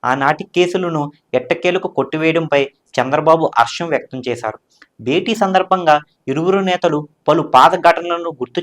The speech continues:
చేసుకున్నారు. ఉమ్మడి రాష్ట్రంలో నాడు చేసిన ప్రజా పోరాటాలను గురించి చర్చించుకున్నారు. నాగం ఫైర్ బ్రాండ్గా ఉండేవారని, పార్టీ ఆదేశిస్తేనే దూసుకుపోయేవాళ్ళని ఈ సందర్భంగా సీఎం అన్నారు.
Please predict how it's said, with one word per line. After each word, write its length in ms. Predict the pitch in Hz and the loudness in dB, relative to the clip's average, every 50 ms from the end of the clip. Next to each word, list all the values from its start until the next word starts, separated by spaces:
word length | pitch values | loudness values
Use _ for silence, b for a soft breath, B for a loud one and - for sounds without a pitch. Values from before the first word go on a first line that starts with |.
| 170 151 | -4 -4
చేసుకున్నారు. 520 | 131 - - - 123 120 113 110 113 117 - _ b b b b b _ - | -4 -4 -6 -12 -12 -8 -8 -8 -8 -10 -14 _ b b b b b _ -10
ఉమ్మడి 220 | 123 123 147 165 175 | -6 -2 -2 0 4
రాష్ట్రంలో 480 | 170 175 170 - - 190 185 180 185 | 4 4 4 2 0 -6 -4 -2 -2
నాడు 260 | 170 160 156 160 160 156 - 147 | 2 4 4 4 4 0 -2 -6
చేసిన 180 | 151 151 180 | -6 -4 -6
ప్రజా 300 | 180 - - 123 117 160 | -4 -2 0 2 4 4
పోరాటాలను 560 | 175 170 - 165 165 165 170 175 170 170 170 160 | 2 4 6 6 6 6 6 4 2 2 0 -4
గురించి 540 | 135 135 151 165 160 - - 147 151 147 B B B B _ - | -4 -4 -4 -4 -4 -6 -6 -6 -6 -8 B B B B _ 0
చర్చించుకున్నారు. 760 | 165 165 160 202 185 175 - - - 135 123 113 110 113 117 - _ _ _ _ _ _ _ _ - | 0 0 0 -4 -6 -6 -8 -8 -6 -2 0 0 0 -2 -4 -12 _ _ _ _ _ _ _ _ -2
నాగం 340 | 117 120 139 165 165 202 196 | 2 2 4 4 2 0 0
ఫైర్ 280 | 196 - 151 175 185 | 2 4 4 4 4
బ్రాండ్గా 380 | 185 - 190 190 190 190 185 190 | 2 4 4 4 4 4 4 2
ఉండేవారని, 720 | 185 165 160 160 175 180 180 170 170 170 160 151 151 151 _ _ _ _ _ - | 2 2 4 4 6 8 8 6 6 4 2 -4 -10 -16 _ _ _ _ _ 4
పార్టీ 340 | 139 156 180 180 - 214 208 | 6 6 6 4 4 6 8
ఆదేశిస్తేనే 840 | 185 156 160 160 180 185 185 - 190 - - _ 190 190 190 202 | 8 8 8 6 4 0 -2 -4 -8 -12 -6 _ -2 0 0 -2
దూసుకుపోయేవాళ్ళని 1120 | 170 135 143 165 160 - - - 185 180 180 185 180 175 175 170 170 165 147 143 143 143 - _ _ - | -2 -4 -4 -6 -6 -8 -4 0 0 2 4 4 6 6 6 6 4 2 0 -4 -6 -8 -12 _ _ -4
ఈ 100 | 165 180 | -2 0
సందర్భంగా 720 | 180 165 147 151 165 170 165 - 175 170 165 156 139 143 143 - _ _ _ _ | 2 2 4 4 4 4 4 2 -2 2 4 6 6 6 4 0 _ _ _ _
సీఎం 340 | - - 156 170 190 175 131 - | -10 -4 -2 -2 -2 -2 -2 -4
అన్నారు. 400 | 117 120 127 131 127 117 110 110 | -4 -2 0 0 0 0 0 -4